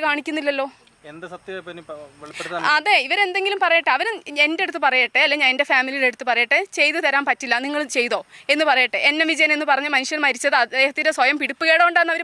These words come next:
Speaker 1: പറയട്ടെ. പാർട്ടീനെ വിശ്വസിച്ചതുകൊണ്ടല്ല മരിച്ചതെന്ന് പറയട്ടെ. ഞങ്ങൾ അ-, അനിയൻ മരിച്ചത് എ-, എ-, എന്താ എന്ന് അവർ പറയട്ടെ.
Speaker 2: ഇനി പറയാൻ ഇനിയും കാരണങ്ങൾ, കാര്യങ്ങളുണ്ടോ?
Speaker 1: ആ, ഞങ്ങൾ പറയും, പറയുക തന്നെ ചെയ്യും. കാരണം അച്ഛൻ്റെ കൂടെ ആ വീട്ടിൽ പതിനേഴ് വർഷം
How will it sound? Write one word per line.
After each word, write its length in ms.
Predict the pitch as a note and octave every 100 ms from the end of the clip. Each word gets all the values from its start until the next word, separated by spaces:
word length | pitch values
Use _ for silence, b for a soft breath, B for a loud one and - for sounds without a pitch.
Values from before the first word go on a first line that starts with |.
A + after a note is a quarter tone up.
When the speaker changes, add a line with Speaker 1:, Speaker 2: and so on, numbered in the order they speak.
| E4
Speaker 1:
പറയട്ടെ. 300 | D4+ D4 B3+ - B B
പാർട്ടീനെ 400 | C4 C#4 D#4+ E4 D#4+
വിശ്വസിച്ചതുകൊണ്ടല്ല 640 | D#4 D#4+ F4 F4 E4+ D#4 E4
മരിച്ചതെന്ന് 340 | C#4+ D#4 E4 D#4
പറയട്ടെ. 320 | C#4 C4+ G#3 G3+ - - - - -
ഞങ്ങൾ 140 | C#4 E4+
അ-, 120 | D#4 C#4+
അനിയൻ 200 | D4 F4 E4
മരിച്ചത് 320 | C#4 E4 E4+ G#4 B B B
എ-, 60 | C4 C4
എ-, 80 | C4 D4+ D4+
എന്താ 220 | D#4 E4 D#4
എന്ന് 140 | D#4 D#4
അവർ 80 | D4+ D4+
പറയട്ടെ. 320 | C#4 D4 G3+ G#3+ b b b _ _
Speaker 2:
ഇനി 80 | E3+ E3
പറയാൻ 240 | D#3 F#3 G3+
ഇനിയും 180 | G3+ G#3
കാരണങ്ങൾ, 340 | F#3+ F#3 G3+ G3+ F#3
കാര്യങ്ങളുണ്ടോ? 480 | F3+ G3 F#3+ F3+ G3 C#4+
Speaker 1:
ആ, 40 | D#4 E4+
ഞങ്ങൾ 180 | E4 G4+
പറയും, 260 | F4+ C#4+ G#3 _ _ _ B B D#4+
പറയുക 220 | D4+ F4+
തന്നെ 140 | F4 E4+
ചെയ്യും. 180 | D4 D4
കാരണം 200 | D4 E4+ -
അച്ഛൻ്റെ 340 | B3+ - F4 F4
കൂടെ 220 | D#4 D#4 G#4 - B3+
ആ 20 | C#4+ C#4
വീട്ടിൽ 300 | C#4+ C4 C4 B B B
പതിനേഴ് 360 | C#4 D4+ E4 F4
വർഷം 220 | D4 -